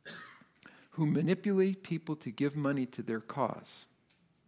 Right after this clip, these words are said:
because they are, in essence, rejecting the work of the Spirit of grace in the heart of God's people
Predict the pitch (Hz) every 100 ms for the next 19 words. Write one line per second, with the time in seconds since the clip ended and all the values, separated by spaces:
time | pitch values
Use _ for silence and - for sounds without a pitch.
0 | _ _ _ _ _ - - _ _ _
1 | _ _ _ _ 135 160 151 175 196 180
2 | 175 147 175 143 143 147 151 147 - 123
3 | - 147 156 - 160 147 127 117 139 139
4 | 127 107 - - 139 139 135 127 107 113
5 | 123 120 113 - 113 110 - 123 120 -
6 | 123 - 110 - - - - - 117 -
7 | 87